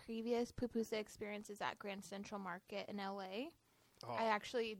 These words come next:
Speaker 1: did eat one last week as well when I went back again.
Speaker 2: Oh, nice. So you love these things.
Speaker 1: So this is only my third time having them, but
Speaker 2: Okay.
Speaker 1: I'm hooked. But I have to say, I think I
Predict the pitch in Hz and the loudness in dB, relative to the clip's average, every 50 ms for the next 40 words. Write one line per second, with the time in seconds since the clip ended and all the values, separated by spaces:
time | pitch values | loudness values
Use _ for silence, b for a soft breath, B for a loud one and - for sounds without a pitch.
0 | 196 - 220 214 208 214 - 214 196 190 196 202 185 180 180 170 165 170 190 - | -6 -4 -4 -4 -4 -4 -6 -8 -8 -6 -6 -4 -6 -4 -4 -6 -6 -6 -6 -8
1 | - - - - - - - - - - - - - - - 80 - - - - | -8 -8 -8 -8 -8 -8 -6 -4 -4 -2 -4 -2 -4 -4 -4 -4 -6 -6 -6 -6
2 | 202 - - 214 226 - - - 247 254 - - - 160 180 180 147 113 101 107 | -8 -6 -8 -12 -10 -8 -10 -10 -10 -12 -14 -8 -4 -2 0 2 0 0 0 -2
3 | 127 143 147 101 92 - - - - - - - - 170 175 185 226 254 254 190 | 0 2 2 2 0 -2 -4 -10 -10 -12 -10 -2 0 0 0 2 0 0 2 0
4 | 151 139 135 131 131 123 117 110 104 85 - - - - 98 - - - - - | 2 4 6 6 4 4 0 -6 -6 -6 -6 -8 -10 -12 -12 -12 -14 -14 -16 -20
5 | - _ - 214 208 _ - - 262 269 294 330 370 370 403 392 349 302 285 - | -18 _ -14 -14 -14 _ -6 -2 -2 0 6 8 8 8 8 8 6 4 4 4
6 | - 247 240 254 240 - 240 220 214 208 208 185 185 196 226 240 247 262 277 285 | 4 4 4 4 4 4 2 2 2 4 4 4 4 4 2 0 2 2 0 0
7 | 302 311 330 - 226 - 226 - - 208 214 220 220 214 208 214 165 - - - | 0 -2 -6 -4 4 6 6 8 8 6 6 6 4 0 -2 -2 -2 -4 -6 -12
8 | - _ - 247 240 - 233 254 285 294 294 - 302 262 - 254 226 202 - - | -20 _ 2 4 4 6 6 4 4 2 0 -2 -6 -4 0 0 -2 0 0 -4
9 | 220 226 254 247 247 247 | -2 -2 -2 2 6 8